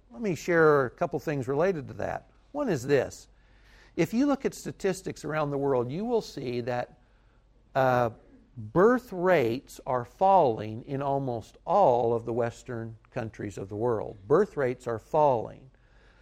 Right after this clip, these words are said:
such that, and especially in Europe, such that nations are not reproducing their own populations.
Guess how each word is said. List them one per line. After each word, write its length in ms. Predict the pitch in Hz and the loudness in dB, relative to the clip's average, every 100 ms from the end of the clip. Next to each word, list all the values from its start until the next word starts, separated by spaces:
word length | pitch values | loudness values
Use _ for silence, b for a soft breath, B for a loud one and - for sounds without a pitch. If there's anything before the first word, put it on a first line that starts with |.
| b | b
such 420 | - 220 247 - | -2 2 2 0
that, 320 | 180 113 95 - | -2 -2 -2 -6
and 120 | 127 | -8
especially 680 | 117 - 214 220 - 196 180 | -8 -2 -2 0 0 0 0
in 100 | 170 | -2
Europe, 400 | 151 127 107 - _ b b b b - | -4 -6 -8 -14 _ b b b b -4
such 320 | 233 240 - | -2 -2 0
that 220 | 175 - | 0 0
nations 640 | 147 190 240 - 151 135 | -2 0 -2 -4 -6 -4
are 100 | 131 | -4
not 300 | 131 147 180 151 | -2 -2 -2 -4
reproducing 640 | 156 156 147 120 - 131 | -6 -6 -6 -6 -6 -8
their 160 | 123 117 | -8 -6
own 160 | 120 | -8
populations. 960 | 120 110 - 117 113 107 - 101 85 | -6 -6 -6 -6 -4 -4 -6 -18 -20